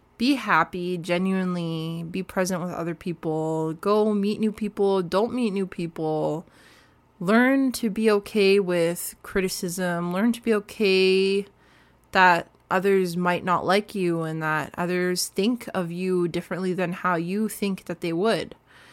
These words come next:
And I don't know, just be responsible for yourself. I just hope everyone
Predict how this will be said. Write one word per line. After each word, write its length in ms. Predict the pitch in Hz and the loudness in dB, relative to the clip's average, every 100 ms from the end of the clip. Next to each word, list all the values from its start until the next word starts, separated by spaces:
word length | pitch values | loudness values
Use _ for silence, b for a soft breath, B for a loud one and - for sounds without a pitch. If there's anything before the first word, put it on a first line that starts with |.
| B B B 185 | B B B -4
And 840 | 185 180 180 180 180 175 - - b b b b b b b _ _ _ _ _ _ _ - | 0 2 2 0 -2 -4 -8 -18 b b b b b b b _ _ _ _ _ _ _ -10
I 80 | 226 | -6
don't 120 | 320 | -2
know, 180 | 247 190 | 0 -2
just 220 | 240 - | -4 -6
be 120 | 294 330 | -4 -2
responsible 760 | 339 - 220 214 240 208 185 | -4 -2 0 0 -2 -2 -4
for 160 | - 165 | -4 -8
yourself. 320 | 160 - - | -6 -6 -4
I 100 | 403 | -2
just 240 | 427 403 | -2 -2
hope 280 | - 349 - | 2 2 2
everyone 580 | 220 233 254 240 240 226 | 2 2 2 0 -2 -4